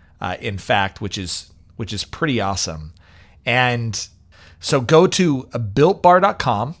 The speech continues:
and use promo code Locked On. That's built bar dot com.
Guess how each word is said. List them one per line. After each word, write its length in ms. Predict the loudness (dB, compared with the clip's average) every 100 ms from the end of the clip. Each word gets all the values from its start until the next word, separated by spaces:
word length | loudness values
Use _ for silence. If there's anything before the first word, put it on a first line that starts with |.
| _ _ -20 -20 -20 _ -8
and 140 | -4
use 160 | -2 -4
promo 340 | 0 2 2
code 320 | 0 0 -2 -6 -10
Locked 560 | -4 2 4 4 2
On. 380 | 2 2 0 -6 -14 -20 _ _ _ _ _ _ _ -6
That's 260 | -6 -4
built 480 | -8 -4 0 0 4
bar 220 | 6 6
dot 200 | 6 2
com. 460 | 0 0 0 -2 -6